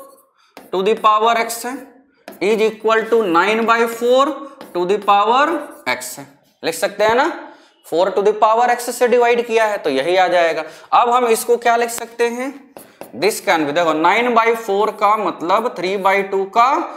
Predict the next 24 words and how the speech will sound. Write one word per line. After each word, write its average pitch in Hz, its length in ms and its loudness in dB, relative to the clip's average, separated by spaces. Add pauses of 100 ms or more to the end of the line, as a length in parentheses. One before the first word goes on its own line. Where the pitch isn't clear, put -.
(140)
square 143 440 0
होता 143 300 -4
है, 139 180 -12 (800)
और 202 200 2
इसको 202 320 -2
इधर 170 280 0
कर 185 140 -2
लिया 180 260 0
ये 185 280 2
three 185 240 -2
by 180 100 2 (180)
two 160 160 -2
होता 170 340 -2
है, 165 200 -8 (1120)
और 208 240 4
ये 185 220 2
भी 208 180 0
वन 190 260 0
है, 185 200 -6 (720)
लिख 165 140 -4
सकते 202 280 -4
हैं 214 100 4
ना 226 80 2
इसको, 254 340 2